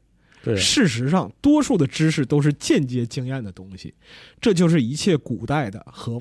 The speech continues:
Speaker 2: 外域的知识。
Speaker 1: 嗯。
Speaker 2: 这是实践论里边的，谈到知识与人改造世界的关系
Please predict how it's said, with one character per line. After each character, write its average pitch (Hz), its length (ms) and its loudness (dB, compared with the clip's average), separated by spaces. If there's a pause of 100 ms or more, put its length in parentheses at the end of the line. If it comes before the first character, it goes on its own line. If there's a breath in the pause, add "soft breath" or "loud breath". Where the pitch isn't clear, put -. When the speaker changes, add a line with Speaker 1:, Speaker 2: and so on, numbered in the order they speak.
Speaker 2:
外 185 180 -2
域 117 240 -6
的 85 100 -16
知 - 220 -20
识。 - 160 -20 (680)
Speaker 1:
嗯。 92 280 0 (180)
Speaker 2:
这 170 140 2
是 131 260 -4 (480)
实 - 220 -4
践 156 120 4
论 175 140 4
里 107 160 -8
边 101 40 -20 (160)
的， - 100 -14 (580)
谈 110 320 -10
到 143 220 -2 (140)
知 262 320 4
识 143 280 0
与 127 260 -4
人 120 440 -4
改 110 160 -6
造 139 140 -2
世 165 180 -2
界 170 80 0
的 147 140 -2
关 269 280 4
系 - 160 -2